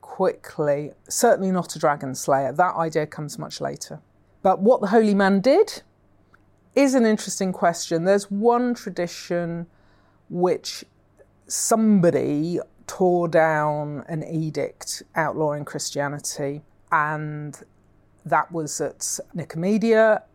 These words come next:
the cathedral. I think of him as almost like Martin Luther in reverse. So Martin Luther nails up the ninety-five Theses.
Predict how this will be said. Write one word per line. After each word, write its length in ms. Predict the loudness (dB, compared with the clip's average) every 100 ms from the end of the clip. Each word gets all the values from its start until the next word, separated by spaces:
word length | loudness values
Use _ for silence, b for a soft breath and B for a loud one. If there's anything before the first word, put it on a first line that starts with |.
| _ _ _ _
the 60 | -20
cathedral. 640 | -8 0 0 2 0 0 -4 -4
I 100 | -4
think 220 | 0 0
of 100 | 2
him 140 | 2 2
as 100 | 2
almost 240 | 0 2
like 120 | 2
Martin 380 | 2 0 0 0
Luther 320 | 2 0 0
in 100 | 0
reverse. 580 | 0 2 2 2 -4 -8 B B B B -4
So 400 | 2 4 4 4
Martin 340 | 4 4 4
Luther 240 | 4 4 4
nails 540 | 4 6 6 4 6
up 180 | 4 4
the 80 | 2
ninety-five 560 | 2 2 0 0 2
Theses. 800 | 4 4 4 4 6 6 2 -8